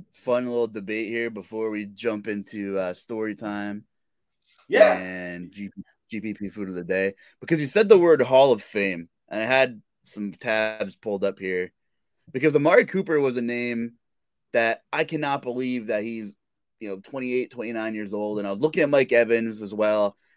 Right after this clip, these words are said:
Speaker 1: 'Cause Mike
Speaker 2: Oh.
Speaker 1: Evans is
Speaker 2: I'm sorry,
Speaker 1: Go
Speaker 2: Luke,
Speaker 1: ahead.
Speaker 2: Luke, please forgive me.
Speaker 1: Yes.
Speaker 2: Can I give you one more plug here?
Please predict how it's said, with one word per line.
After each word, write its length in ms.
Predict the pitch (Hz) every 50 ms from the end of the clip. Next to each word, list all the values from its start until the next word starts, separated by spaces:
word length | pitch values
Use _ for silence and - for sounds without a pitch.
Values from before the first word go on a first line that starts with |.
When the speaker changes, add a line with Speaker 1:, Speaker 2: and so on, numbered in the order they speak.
| _ -
Speaker 1:
'Cause 120 | - -
Mike 160 | - 131 123 -
Speaker 2:
Oh. 60 | 127
Speaker 1:
Evans 280 | 123 123 123 120 117 107
is 120 | 113 107 - _ _ _ _ _ _ _ _ _ _ _ _ _ _ _ _ _ _ _ _ _ _ -
Speaker 2:
I'm 120 | 165 180 170
sorry, 380 | - - 180 165 151 139 135
Speaker 1:
Go 0 |
Speaker 2:
Luke, 100 | 143 160
Speaker 1:
ahead. 180 | - 156 143 - - _ -
Speaker 2:
Luke, 240 | 165 165 147 - - - - _ _ _
please 180 | - 214 220 -
forgive 340 | - 202 196 160 165 147 135
me. 140 | 107 90 - _ _ _ _ _ _ _ _ _ _ _ _ _ _
Speaker 1:
Yes. 280 | - 117 120 107 92 -
Speaker 2:
Can 140 | - 202 180
I 140 | 180 185 180
give 380 | 156 139 170 233 240 - -
you 140 | 214 202 185
one 400 | 165 156 165 175 185 190 185 180
more 240 | 170 170 165 165 160
plug 400 | - 165 147 135 131 123 113 -
here? 300 | - 131 - - -